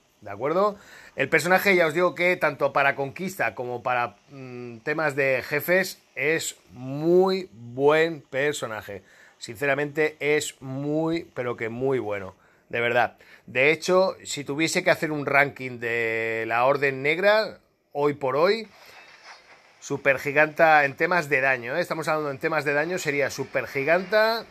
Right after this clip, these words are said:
después, eh, sería Enano Negro, después sería Corvus y por último Proxa-, Próxima, perdón.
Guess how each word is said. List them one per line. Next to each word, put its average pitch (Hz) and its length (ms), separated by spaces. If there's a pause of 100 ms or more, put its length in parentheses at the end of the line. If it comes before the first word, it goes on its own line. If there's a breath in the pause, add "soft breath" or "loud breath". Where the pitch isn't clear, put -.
(140)
después, 151 800
eh, 131 280
sería 123 680
Enano 139 360
Negro, 185 440
después 143 480
sería 143 340
Corvus 185 580
y 208 160
por 165 220
último 180 560
Proxa-, 120 480 (160)
Próxima, 135 460
perdón. 123 320